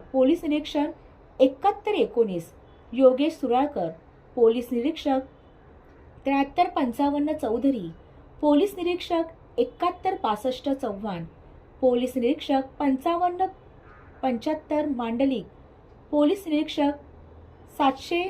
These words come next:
नव्याण्णव सागर कुंभार यांनी कोपरी परिसरात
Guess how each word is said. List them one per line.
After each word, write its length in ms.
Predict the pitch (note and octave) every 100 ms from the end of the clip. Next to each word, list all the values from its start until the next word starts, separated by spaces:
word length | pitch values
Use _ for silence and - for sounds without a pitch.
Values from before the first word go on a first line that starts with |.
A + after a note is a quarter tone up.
| E4+
नव्याण्णव 580 | A#3+ A3+ D4 D#4 D#4
सागर 440 | D#4 - A3 A3 D4
कुंभार 420 | C#4+ G#3+ G#3+ E3+ - - - - -
यांनी 340 | A3 C4 C#4+ F#4+
कोपरी 420 | F4+ A#3 A3+ F4 - -
परिसरात 540 | A#3+ B3+ C#4 A#3+ A#3